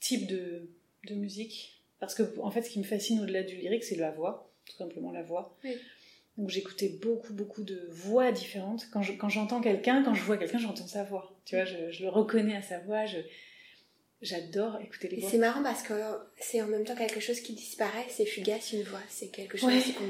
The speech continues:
Speaker 2: oublie d'une certaine façon. C'est, euh, et c'est ce qui, c'est vraiment une empreinte, c'est vrai que c'est vraiment lié à l'identité de la
Speaker 1: C'est,
Speaker 2: personne.
Speaker 1: c'est quelque chose qui disparaît, mais qui est une empreinte tellement, euh,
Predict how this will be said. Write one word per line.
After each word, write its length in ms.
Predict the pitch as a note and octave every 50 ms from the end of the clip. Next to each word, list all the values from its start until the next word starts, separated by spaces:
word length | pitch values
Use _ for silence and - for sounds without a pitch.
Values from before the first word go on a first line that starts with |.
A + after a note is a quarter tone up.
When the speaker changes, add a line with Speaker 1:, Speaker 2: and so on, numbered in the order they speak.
| G3 G3
Speaker 2:
oublie 240 | G3 G3+ A3 C4 - - - - - _ -
d'une 100 | G3+ F#3+
certaine 280 | - F#3 - F#3+ F#3 F3+
façon. 340 | G3 F#3 F3+ - A3+ A#3 - - - - - - _ -
C'est, 320 | - - - F#3+ F#3 F#3
euh, 360 | F#3 F#3 F#3 F#3 F#3 F#3 F#3+ -
et 100 | - F#3+
c'est 140 | - - G#3
ce 120 | G#3 - -
qui, 440 | - - A3 G#3+ G#3 G3+ G3+ G3+ - - - - - - - -
c'est 120 | - A#3
vraiment 200 | G#3 G3+ A3+ C4+
une 140 | D4+ D4+ C#4+
empreinte, 320 | B3+ A#3+ A#3+ - B3 B3 -
c'est 60 | A#3 A#3
vrai 100 | B3 B3+
que 60 | -
c'est 220 | - A3+ G3+ G3 G3+
vraiment 220 | G#3 G#3+ A3+ B3 B3+
lié 180 | B3 A#3+ B3
à 80 | B3 A3
l'identité 560 | G#3 G3 G3+ - A3+ G#3+ G#3+ - - - A3+
de 40 | G#3+
la 60 | G#3+
Speaker 1:
C'est, 120 | G#3 A#3 A3+
Speaker 2:
personne. 200 | - - - -
Speaker 1:
c'est 80 | B3 A#3
quelque 260 | B3+ A#3+ A#3+ B3+ B3+
chose 200 | B3+ D4+ D#4+ -
qui 80 | - A3+
disparaît, 360 | A3 G#3+ - B3+ B3 D4+ E4
mais 100 | D4 A#3
qui 140 | - - A3
est 40 | A3
une 100 | A3+ A#3+
empreinte 460 | B3 A#3 - - A3+ A3 G#3 - - -
tellement, 640 | E4 E4+ F4 D#4+ D4+ D4 C#4 C#4 C#4 C4+ B3+ A#3 G#3
euh, 80 | G3+